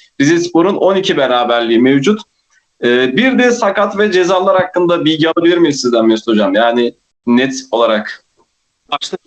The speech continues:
Speaker 1: Kasongo yok, onu biliyoruz.
Speaker 2: Hemen Okan da, e, yani son oynanan maçta biliyorsun ikinci yarının başında yerini Cihan'a bırakmıştı. Biz bu maçta eğer bir aksilik olmazsa muhtemelen kalede Cihan'ı göreceğiz gibi,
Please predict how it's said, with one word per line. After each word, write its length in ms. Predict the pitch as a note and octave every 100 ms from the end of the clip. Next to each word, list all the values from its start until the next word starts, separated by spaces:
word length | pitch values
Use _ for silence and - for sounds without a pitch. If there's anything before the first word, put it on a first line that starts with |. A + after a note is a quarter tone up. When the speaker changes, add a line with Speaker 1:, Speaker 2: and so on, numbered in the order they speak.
| -
Speaker 1:
Kasongo 520 | - D#3 A3+ A3 A#3
yok, 240 | A#3+ G#3+ -
onu 260 | D#3+ F#3+
biliyoruz. 540 | F#3+ F#3+ F3 F#3 G3+ - - _ _ _ - _ _ _ _ -
Speaker 2:
Hemen 220 | D3+ D3+ - _ _ _ C3+
Okan 360 | - D3+ D3+
da, 280 | C#3 B2 - -
e, 80 | A#2 A#2 A#2 A2+ A2+ - - _ _ _
yani 220 | - A2+ A2
son 180 | C3
oynanan 320 | B2+ B2+ B2 B2+
maçta 320 | B2 - C3
biliyorsun 280 | C3 A#2+ A2+
ikinci 240 | A#2+ A#2
yarının 180 | A#2 A#2+
başında 480 | A2+ - A#2+ C3 -
yerini 320 | A#2+ A#2 B2
Cihan'a 320 | A#2+ A#2+ B2+
bırakmıştı. 600 | B2 G#2+ - - D#3 E3 _ _ -
Biz 160 | C3 A#2+
bu 80 | C3+
maçta 480 | C3+ - D3 C#3+ -
eğer 320 | B2+ B2+ B2+
bir 60 |
aksilik 360 | B2 B2 C#3 B2+
olmazsa 420 | B2 G#2 G2+ C#3
muhtemelen 580 | C3+ B2+ B2 A#2+ B2 B2+
kalede 420 | C3 B2 B2 C#3+ - _ _ _
Cihan'ı 340 | - C3 C3+
göreceğiz 440 | C3+ B2 A2+ A2 G#2+
gibi, 340 | G2+ G#2+ -